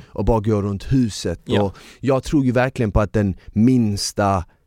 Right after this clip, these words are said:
Speaker 1: minsta handlingen är värd mer än den största tanken, liksom.
Speaker 2: Mm, bra.
Speaker 1: Det tror jag på, för att
Speaker 2: Du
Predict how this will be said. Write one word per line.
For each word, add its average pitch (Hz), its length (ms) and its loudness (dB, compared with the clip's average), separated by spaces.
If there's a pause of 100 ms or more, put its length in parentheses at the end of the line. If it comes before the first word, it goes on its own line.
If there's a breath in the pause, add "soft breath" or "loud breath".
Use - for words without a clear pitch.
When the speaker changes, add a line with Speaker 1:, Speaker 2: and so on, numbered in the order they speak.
Speaker 1:
minsta 110 540 0
handlingen 107 600 0
är 90 60 0
värd 92 320 0
mer 101 300 0
än 87 120 -2
den 87 160 -4
största 90 480 -4
tanken, 104 560 -2
liksom. - 300 -8
Speaker 2:
Mm, 151 520 -2
bra. 107 380 -4
Speaker 1:
Det 110 140 2
tror 113 260 0
jag 90 260 0
på, 95 140 -2
för 95 180 -2
att 90 100 -4
Speaker 2:
Du - 40 -12